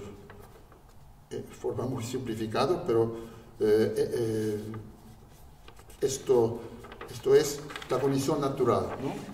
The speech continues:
Ahora voy a, a ver si la cámara lo va a captar. Entro en un rato. ¿Veis?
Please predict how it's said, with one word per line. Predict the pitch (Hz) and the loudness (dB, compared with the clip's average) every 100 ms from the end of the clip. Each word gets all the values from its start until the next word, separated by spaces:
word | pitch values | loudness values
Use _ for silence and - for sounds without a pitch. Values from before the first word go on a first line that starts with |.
| - - - - - - - - | -14 -16 -18 -20 -20 -20 -16 -2
Ahora | 127 117 113 107 - | 2 4 4 0 -2
voy | 123 135 | 0 4
a, | 127 131 - - | 4 2 -4 -4
a | 120 | -2
ver | 123 127 123 | 0 0 0
si | - | -2
la | 127 | -2
cámara | 139 135 135 | 0 -2 0
lo | 127 123 | 0 -2
va | |
a | 113 | -2
captar. | 127 - 170 180 180 127 | -4 0 2 2 0 -4
Entro | 123 - 113 | -4 -4 -6
en | 120 | -4
un | 113 | -2
rato. | 156 175 165 190 190 - - - - - - - - - - - - - - - - - - | 0 -2 2 2 2 -4 -10 -12 -12 -16 -18 -18 -10 -6 -6 -6 -12 -12 -12 -12 -20 -20 0
¿Veis? | 139 120 - | 4 4 2